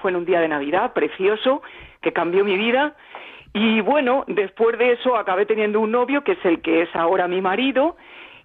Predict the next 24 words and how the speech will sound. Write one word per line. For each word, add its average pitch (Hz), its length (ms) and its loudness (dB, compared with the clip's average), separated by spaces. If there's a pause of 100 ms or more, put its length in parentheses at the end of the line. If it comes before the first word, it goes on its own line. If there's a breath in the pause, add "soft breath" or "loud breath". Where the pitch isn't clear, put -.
y 214 160 0 (100)
ciertamente 269 500 2
el 262 160 0
Señor 226 240 2
lo 214 160 0
tuvo 226 280 0
que 240 140 2
rehacer 233 720 0 (120)
todo, 180 420 0
porque 165 240 0
partía 226 520 0
de 208 380 2 (300 loud breath)
dos 185 160 0
personas 226 460 -2
que 165 100 0
estaban 196 320 -2
rotas 233 480 0
en 196 80 -4
muchos 202 280 -2
sentidos. 196 520 0 (640 loud breath)
Pero 294 440 2
para 190 180 -2
el 185 100 -2
Señor 214 480 0